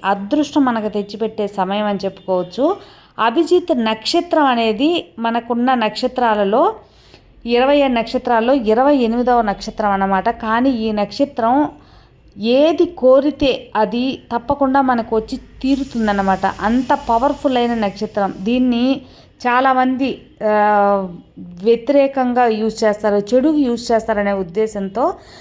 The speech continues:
శ్రీకృష్ణ భగవానుడు నెమలి కన్నులో ఈ నక్షత్రాన్ని దాచిపెట్టాడనమాట. అలాంటి ఈ నక్షత్ర సమయం అనేది రేపు ఇరవై నాలుగు గంటలు మనకు, ఇరవై నాలుగు నిమిషాలు మనకు ఉంటుంది. ఈ సమయాన్ని ఎవ్వరు కూడా వదులుకోవద్దు. మీ ఎలాంటి కోరికైనా తీరుతుంది,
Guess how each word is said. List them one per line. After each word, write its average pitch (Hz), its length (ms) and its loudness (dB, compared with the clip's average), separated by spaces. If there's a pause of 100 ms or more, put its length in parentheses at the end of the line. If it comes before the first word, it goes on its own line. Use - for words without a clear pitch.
(140)
శ్రీకృష్ణ 311 580 0
భగవానుడు 220 680 2
నెమలి 247 460 2
కన్నులో 220 580 0 (100)
ఈ 220 140 -4
నక్షత్రాన్ని 214 560 -4
దాచిపెట్టాడనమాట. 190 1000 -4 (540)
అలాంటి 285 440 2
ఈ 233 240 -4
నక్షత్ర 220 600 -2
సమయం 226 420 -2
అనేది 208 340 0
రేపు 196 320 -2
ఇరవై 190 340 0
నాలుగు 190 400 -2
గంటలు 202 280 -4
మనకు, 190 360 -4
ఇరవై 208 340 -2
నాలుగు 202 340 -2
నిమిషాలు 247 420 -4
మనకు 226 440 -6 (400)
ఉంటుంది. 208 400 -4
ఈ 247 360 -4
సమయాన్ని 208 580 -6
ఎవ్వరు 202 340 -2
కూడా 240 280 0
వదులుకోవద్దు. 190 560 -4
మీ 214 140 -4
ఎలాంటి 208 500 -2
కోరికైనా 208 520 -4
తీరుతుంది, 196 720 -4